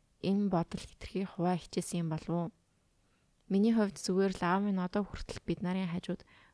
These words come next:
үргэлж байгаа юм шиг байдаг болохоор бэлэн биш юм шиг. Бас надад ингэж санагддаг хүмүүс хэтэрхий муухай, яагаад ийм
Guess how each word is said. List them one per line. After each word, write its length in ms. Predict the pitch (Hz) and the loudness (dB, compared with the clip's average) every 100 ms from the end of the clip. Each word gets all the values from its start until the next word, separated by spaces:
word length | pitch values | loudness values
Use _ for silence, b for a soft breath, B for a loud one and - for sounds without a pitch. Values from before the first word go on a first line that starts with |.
| - | -2
үргэлж 300 | 190 220 - | 2 2 2
байгаа 300 | 185 180 165 | 2 2 0
юм 40 | - | -2
шиг 160 | 175 | -2
байдаг 240 | 165 170 160 | -2 -2 -4
болохоор 380 | 160 - 165 175 | -6 -4 -4 -2
бэлэн 320 | 160 - 190 | -4 0 0
биш 160 | 175 - - | -2 -6 -10
юм 80 | 180 | -8
шиг. 180 | - - _ b b b b b b | -6 -8 _ b b b b b b
Бас 220 | 175 - | -4 2
надад 340 | 196 220 202 - | 4 4 2 0
ингэж 320 | 190 202 220 - | 2 2 2 0
санагддаг 540 | 175 180 - 185 175 - | 0 -2 -2 -2 -2 -4
хүмүүс 460 | 180 175 180 - - _ | -2 0 0 -4 -10 _
хэтэрхий 380 | - - - 202 | -16 -12 -2 0
муухай, 400 | 185 190 180 165 | 2 2 0 -2
яагаад 380 | - 185 202 196 | 0 2 2 4
ийм 160 | 185 | 2